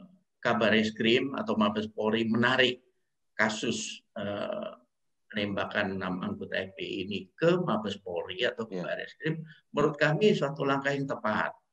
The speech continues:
Speaker 1: Satu, tempat kejadiannya itu masuk Polda Jawa Barat. Jadi sudah yurisdiksinya dua. Jadi
Speaker 2: Hmm.
Speaker 1: ditarik ke atas ke, eh, Mabes Polri.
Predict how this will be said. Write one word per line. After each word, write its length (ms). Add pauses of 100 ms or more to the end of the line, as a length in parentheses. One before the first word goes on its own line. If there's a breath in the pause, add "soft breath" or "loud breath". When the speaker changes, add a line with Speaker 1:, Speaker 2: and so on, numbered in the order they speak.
(300)
Speaker 1:
Satu, 480
tempat 320
kejadiannya 1040
itu 160
masuk 320
Polda 320
Jawa 240
Barat. 260 (1300)
Jadi 140 (100)
sudah 320 (160)
yurisdiksinya 800
dua. 400 (240)
Jadi 240
Speaker 2:
Hmm. 160 (240 loud breath)
Speaker 1:
ditarik 480
ke 80
atas 480
ke, 80 (800)
eh, 160
Mabes 320
Polri. 640